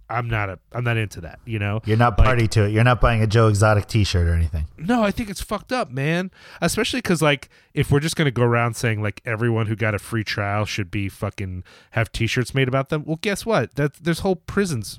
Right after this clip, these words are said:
Speaker 1: filled with those people.
Speaker 2: <laughs>
Speaker 1: And some of them are far less creepy than Joe Exotic. Some of them are more creepy. And so, like, don't get me wrong, I think we should free Joe Exotic, but that's 'cause I wanna free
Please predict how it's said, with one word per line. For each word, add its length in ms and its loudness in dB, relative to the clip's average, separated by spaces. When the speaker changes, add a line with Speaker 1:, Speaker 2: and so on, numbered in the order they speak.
Speaker 1:
filled 160 2
with 100 -2
those 160 -2
people. 380 -2
Speaker 2:
<laughs> 220 -10
Speaker 1:
And 320 0
some 260 0
of 60 4
them 160 2
are 100 2
far 400 2
less 240 0
creepy 400 -2
than 100 0
Joe 140 0
Exotic. 500 -2
Some 220 -2
of 60 0
them 100 -2
are 80 -2
more 260 -2
creepy. 480 -6
And 160 -6
so, 120 0
like, 340 0
don't 120 -2
get 100 0
me 60 4
wrong, 380 2
I 120 2
think 120 0
we 100 2
should 180 -2
free 160 0
Joe 160 -2
Exotic, 420 -4
but 80 -4
that's 160 0
'cause 160 -2
I 80 2
wanna 200 0
free 440 -2